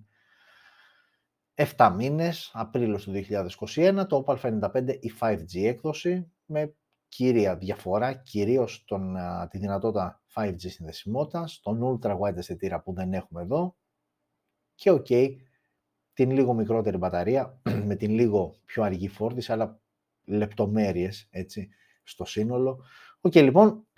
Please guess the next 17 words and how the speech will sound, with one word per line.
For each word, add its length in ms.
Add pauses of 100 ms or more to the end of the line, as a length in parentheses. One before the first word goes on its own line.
(100)
<clears throat> 260
Oppo 360 (260)
Α 360 (160)
ενενήντα 420
πέντε, 420 (1500)
ενώ 580
αυτό 280
είναι 120
το, 280
α, 520 (140)
Oppo 260
Α 200
ενενήντα 300
πέντε 260
five 180
G 300
του 220